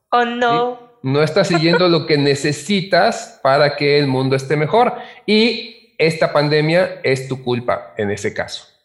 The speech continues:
Speaker 2: ¿va? O sea, porque no estamos ayudando, estamos complicando las cosas. Ok, es el nivel número uno. De uno a tres, este,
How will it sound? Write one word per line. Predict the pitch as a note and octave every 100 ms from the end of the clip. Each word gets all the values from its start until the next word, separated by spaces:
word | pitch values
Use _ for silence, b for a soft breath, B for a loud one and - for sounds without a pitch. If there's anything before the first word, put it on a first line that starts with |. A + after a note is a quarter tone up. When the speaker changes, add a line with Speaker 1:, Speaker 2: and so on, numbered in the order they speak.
| -
Speaker 2:
¿va? | - - -
O |
sea, | - -
porque | _ - -
no |
estamos | G#2 B2 C3
ayudando, | C3+ D3 D3+ C#3+ E3
estamos | C3+ G2+ G#2
complicando | - G2+ G#2 G#2+ G#2+ F#2+
las | F2
cosas. | - - - - _ _ B B B B _
Ok, | F3
es | D#3 G#3 G#3+
el | G3
nivel | F#3+ G3+
número | G3+ G3 F3
uno. | C#3 A2+
De | E3
uno | A3+
a | G#3+
tres, | G#3+ G#3 G3+
este, | F3+ D3+ - D3+ C#3 C3 C3 - -